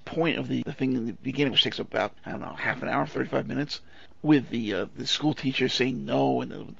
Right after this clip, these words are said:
being brought before Caesar and whatever else? What's the whole point of, uh, Ursus there going crazy and flipping out the whole time and playing antagonist when they really didn't need one? What was the whole point of them going down to the Forbidden Zone and seeing people that were not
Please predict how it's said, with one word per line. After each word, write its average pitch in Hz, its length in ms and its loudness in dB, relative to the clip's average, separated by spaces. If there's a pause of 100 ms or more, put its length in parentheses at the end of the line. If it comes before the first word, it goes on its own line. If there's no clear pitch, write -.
being 131 200 0
brought 117 220 -2
before - 240 -8
Caesar 139 440 0
and - 80 -4
whatever 139 260 -2
else? 135 220 -2 (260)
What's 160 240 4
the 151 160 0
whole 135 180 6
point 143 320 4
of, 123 200 0
uh, 95 260 2
Ursus 135 400 4
there 139 140 4
going 127 240 -2
crazy 127 340 2
and - 80 -6
flipping 139 260 -4
out 139 140 0
the - 80 -8
whole 139 120 2
time 131 340 -2
and - 120 -8 (200)
playing 139 240 6
antagonist 131 480 4
when 131 100 4
they 135 100 4
really 135 200 2
didn't - 240 -6
need 156 240 0
one? 139 320 2 (300)
What 156 260 6
was 143 140 0
the 143 100 4
whole 131 180 8
point 160 240 2
of 156 80 4
them 156 140 2
going 156 240 4
down 180 160 0
to 202 80 -4
the 196 80 0
Forbidden 190 400 -2
Zone 139 320 0 (260)
and 127 160 0
seeing 139 240 4
people 135 300 -2
that 139 200 8
were 131 240 6
not 131 440 4